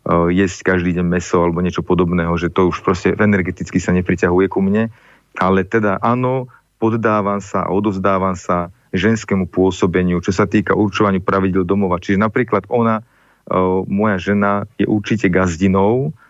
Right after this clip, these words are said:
ktorá rozhoduje o tom, kto môže prísť do nášho domova, akým spôsobom sa tam má správať,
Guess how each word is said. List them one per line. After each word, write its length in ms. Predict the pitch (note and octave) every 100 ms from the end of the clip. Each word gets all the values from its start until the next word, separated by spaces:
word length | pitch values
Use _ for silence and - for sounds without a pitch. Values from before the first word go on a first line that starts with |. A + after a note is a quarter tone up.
| -
ktorá 340 | - G#2+ G2+
rozhoduje 420 | G#2+ G2+ A2 G#2
o 140 | G#2 A2
tom, 400 | - G#2 F#2+ F#2
kto 300 | - - A2+
môže 380 | A2 G#2+ F#2+ F2+
prísť 360 | - G#2+ B2+ A2+
do 80 | A#2
nášho 260 | A2 G2
domova, 520 | F#2 G2 F#2+ F2 F2 F#2 _ - _ _
akým 260 | - A2+ A#2+
spôsobom 400 | A2 G#2+ G2+ G2+
sa 160 | F2+ -
tam 160 | F2+
má 160 | F2 E2
správať, 880 | - - G#2+ A2 G#2+ G2 F#2+ -